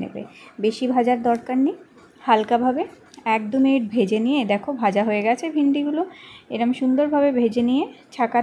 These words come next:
তেল থেকে তারপর তুলে ভিন্ডিগুলো রেখে দেবে যাতে তেলটা ঝরে যায়। তারপরে এই দেখো খুব সুন্দরভাবে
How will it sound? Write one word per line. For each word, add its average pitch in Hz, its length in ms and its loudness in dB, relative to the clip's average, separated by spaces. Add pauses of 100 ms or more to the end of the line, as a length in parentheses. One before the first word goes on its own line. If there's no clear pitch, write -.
তেল 233 140 0 (360)
থেকে 277 180 -4 (100)
তারপর 381 200 2 (140)
তুলে 254 240 0 (560)
ভিন্ডিগুলো 247 440 2 (560)
রেখে 214 300 2
দেবে 180 180 0 (100)
যাতে 208 180 -6 (100)
তেলটা 214 320 -4 (1080)
ঝরে 202 320 0
যায়। 254 140 0 (1200)
তারপরে 214 420 0 (120)
এই 233 120 4
দেখো 208 240 0
খুব 269 100 -10 (100)
সুন্দরভাবে 254 500 0